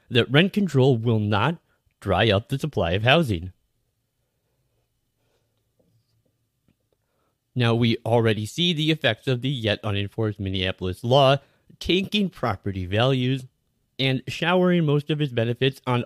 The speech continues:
already well-off tenants. Uh, and this is according to a new study, uh, published in March on S S R N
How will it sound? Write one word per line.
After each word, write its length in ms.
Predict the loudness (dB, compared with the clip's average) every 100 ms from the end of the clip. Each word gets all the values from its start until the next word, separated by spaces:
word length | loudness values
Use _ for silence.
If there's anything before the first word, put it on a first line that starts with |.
| 0
already 720 | 2 4 4 0 -2 -2 0
well-off 640 | -2 -2 -2 -4 -8 -10 _
tenants. 440 | 0 0 -2 -12 _ _ _ _ _
Uh, 160 | -6 -4
and 140 | -2
this 160 | -4 -4
is 80 | -6
according 320 | -2 0 0
to 140 | 2
a 60 | 2
new 160 | 2 -2
study, 460 | -2 -2 -2 -6 _ _ -6
uh, 120 | -6
published 420 | -2 -2 -2 -4
in 120 | -2
March 340 | 0 0 -2 -14 _ _
on 200 | -2 -2 -2
S 180 | -4 -2
S 180 | -4 -2
R 220 | -2 2
N 260 | 2 0